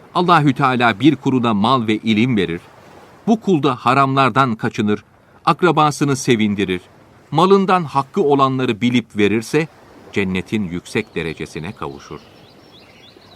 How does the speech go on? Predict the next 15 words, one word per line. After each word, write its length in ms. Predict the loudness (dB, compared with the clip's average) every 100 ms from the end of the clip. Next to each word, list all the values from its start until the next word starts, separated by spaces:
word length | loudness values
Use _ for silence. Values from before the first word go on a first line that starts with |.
| -18 -6
İki 280 | -6 0 2
şeyden 520 | 4 4 4 0 0
birine 320 | 0 0 -2
kavuşan 600 | -2 -2 -2 0 0 -2 -4
insana 440 | -4 -2 -2 -2
gıpta 400 | -2 -4 0 0
etmek, 360 | 0 -2 -6 -6 -4
buna 220 | 0 0 0
imrenmek 560 | -2 0 -2 -2 -4 -2
yerinde 440 | 0 2 2 0 -2
olur. 280 | -4 -12 -18 -20 -20 -20 -20 -20 _ -20 -20 -20 -8 -2
Allahü 400 | 2 2 2 0
Teala 480 | 0 0 -2 -4 -2
bir 140 | -4
kimseye 540 | -2 -4 -4 -4 -6